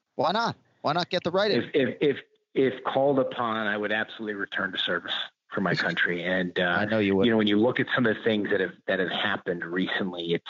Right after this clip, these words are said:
Speaker 2: the way the media and information warfare is taking place is really, really sad. And there's just a lot of things that people don't realize that are going on and how we're being influenced and how we're being impacted. But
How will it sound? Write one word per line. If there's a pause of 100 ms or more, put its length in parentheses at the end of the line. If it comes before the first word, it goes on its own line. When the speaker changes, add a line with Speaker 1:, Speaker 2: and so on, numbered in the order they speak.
(840)
Speaker 2:
the
way
the
media
and
information
warfare
is
taking
place (280)
is (240)
really,
really (120)
sad.
And
there's
just
a
lot
of
things
that
people
don't
realize
that
are
going
on
and
how
we're
being
influenced
and
how
we're
being
impacted.
But